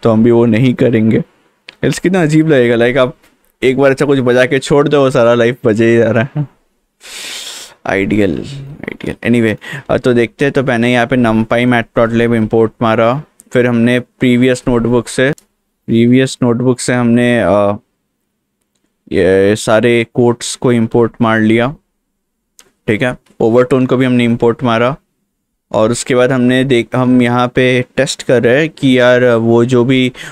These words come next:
अ, अटैक जैसे ऊपर बढ़ेगा, फिर उसके बाद रिलीज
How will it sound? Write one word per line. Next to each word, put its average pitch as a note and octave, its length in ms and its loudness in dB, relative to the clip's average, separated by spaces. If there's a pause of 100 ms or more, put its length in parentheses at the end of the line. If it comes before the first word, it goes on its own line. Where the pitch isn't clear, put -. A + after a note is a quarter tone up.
(240)
अ, A2 360 0 (440)
अटैक B2 560 2 (260)
जैसे B2+ 160 0
ऊपर A#2 340 0
बढ़ेगा, A2 580 2
फिर A2+ 220 -2
उसके A2 280 -2
बाद A2+ 160 2
रिलीज A2+ 460 2